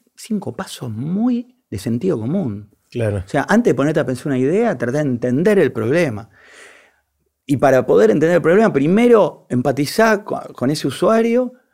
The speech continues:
Speaker 1: tratá de definirlo, recién ahí ponete a pensar, y antes de sacar tu idea, ¿por qué no la prototipeás y la testeás? Yo te lo digo esto y te, te hace mucho sentido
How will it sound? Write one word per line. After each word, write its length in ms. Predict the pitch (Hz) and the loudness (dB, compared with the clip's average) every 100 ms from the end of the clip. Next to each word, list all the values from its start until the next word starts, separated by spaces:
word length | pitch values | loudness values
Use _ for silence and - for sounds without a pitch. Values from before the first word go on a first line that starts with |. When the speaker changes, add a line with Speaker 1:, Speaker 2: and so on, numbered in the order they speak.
| _ _ _ _ | _ _ _ _
Speaker 1:
tratá 280 | 131 135 190 | 0 2 4
de 120 | 165 | 6
definirlo, 920 | 143 147 170 277 277 262 262 262 _ | 4 2 2 2 2 0 0 -2 _
recién 320 | - 147 294 | -6 0 2
ahí 140 | 247 330 | 4 4
ponete 220 | 214 214 | 4 2
a 20 | |
pensar, 480 | 196 170 - 240 302 302 _ _ _ _ _ | 2 0 -2 -2 -4 -6 _ _ _ _ _
y 120 | - | 2
antes 200 | 311 370 | 4 4
de 60 | 190 | 4
sacar 280 | 143 156 233 | 4 4 4
tu 80 | 190 | 6
idea, 680 | 170 208 277 214 131 - _ _ _ _ - | 6 8 8 6 2 -4 _ _ _ _ -6
¿por 120 | 139 | 0
qué 100 | 214 | 2
no 80 | 254 | 4
la 140 | 185 | 4
prototipeás 640 | 147 131 131 135 139 160 | 4 2 2 0 0 -2
y 20 | - | -2
la 80 | 123 | -4
testeás? 340 | 113 - 107 | -2 -4 -2
Yo 100 | - | 0
te 80 | 202 | 2
lo 60 | 156 | 4
digo 140 | 147 | 4
esto 140 | 208 220 | 4 0
y 40 | |
te, 160 | - - | -4 -6
te 100 | 120 | -6
hace 180 | 113 120 | -2 0
mucho 240 | 127 135 | 2 0
sentido 460 | 123 120 147 202 | 0 2 4 4